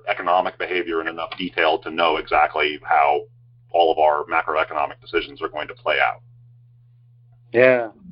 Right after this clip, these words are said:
Speaker 1: And we also don't know their, dec-, and in that case, we don't know the, quote,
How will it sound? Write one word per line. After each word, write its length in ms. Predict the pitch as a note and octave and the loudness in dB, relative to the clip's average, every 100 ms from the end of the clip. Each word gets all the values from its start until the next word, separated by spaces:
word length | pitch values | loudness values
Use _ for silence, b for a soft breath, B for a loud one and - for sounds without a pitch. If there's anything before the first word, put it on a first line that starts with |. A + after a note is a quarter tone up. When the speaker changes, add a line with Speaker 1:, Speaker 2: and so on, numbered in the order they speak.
| - - - | -20 -14 -6
Speaker 1:
And 80 | F#2 | -2
we 80 | |
also 300 | F2+ F#2 - | 2 2 0
don't 220 | E2+ E2+ E2+ | -2 -2 0
know 160 | E2 | -2
their, 120 | D#2+ | 0
dec-, 200 | D#2+ - | -4 -4
and 100 | G2 | -4
in 80 | F2 | 0
that 260 | G2 F3 - | 2 2 2
case, 200 | G2+ G2 | 0 0
we 80 | G#2 | 0
don't 180 | G2+ G2 | -2 0
know 140 | G#2 | 0
the, 100 | F#2 | 0
quote, 320 | - G#2+ E2+ | 0 0 0